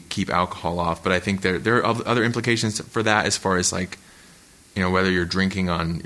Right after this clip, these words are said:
work time and, and, and factors that might be, if you're doing this on your own, um, I might, I might have to look up alcohol. I always just know it's, it's meals and entertainment, which I know means people are also going to plays,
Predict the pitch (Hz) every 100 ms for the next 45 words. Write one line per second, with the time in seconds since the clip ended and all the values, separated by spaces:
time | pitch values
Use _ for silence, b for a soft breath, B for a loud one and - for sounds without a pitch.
0 | - 85 87 85 - 90 87 82 85 80
1 | 82 - 92 - 98 92 - - 139 139
2 | 120 101 85 92 92 90 - 90 87 -
3 | - - 92 98 101 98 90 90 87 85
4 | 80 87 87 85 90 B B B B B
5 | - 90 87 - 104 98 87 90 - -
6 | - - - 98 92 90 87 87 82 -
7 | - 71 - 82 85 85 80 82 - 104
8 | 101 101 92 - 87 82 82 95 90 90
9 | 85 80 - 87 80 78 95 90 87 87
10 | 82 82 87 82 82 B B B 107 95
11 | 80 78 82 80 76 - 90 85 - -
12 | - -